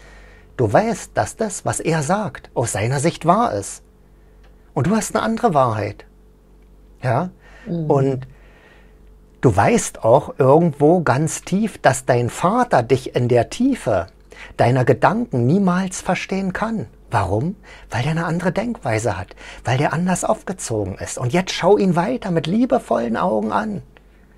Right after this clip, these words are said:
Speaker 1: und fühle die Liebe, die er für dich fühlt, die ihn, du,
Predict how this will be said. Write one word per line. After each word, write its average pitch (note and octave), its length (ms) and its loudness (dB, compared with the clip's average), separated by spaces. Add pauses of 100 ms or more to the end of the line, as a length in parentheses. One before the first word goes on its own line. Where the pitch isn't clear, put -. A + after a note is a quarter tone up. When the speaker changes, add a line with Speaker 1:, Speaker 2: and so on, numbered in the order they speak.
(280)
Speaker 1:
und A2+ 160 0
fühle A3 440 0
die E3 120 0
Liebe, F#3+ 380 2
die - 160 -2
er G#3 180 4
für F3+ 160 0
dich C3 240 -2
fühlt, A#2+ 380 -4
die F#3 80 -4
ihn, A#3 260 2
du, G#3+ 280 0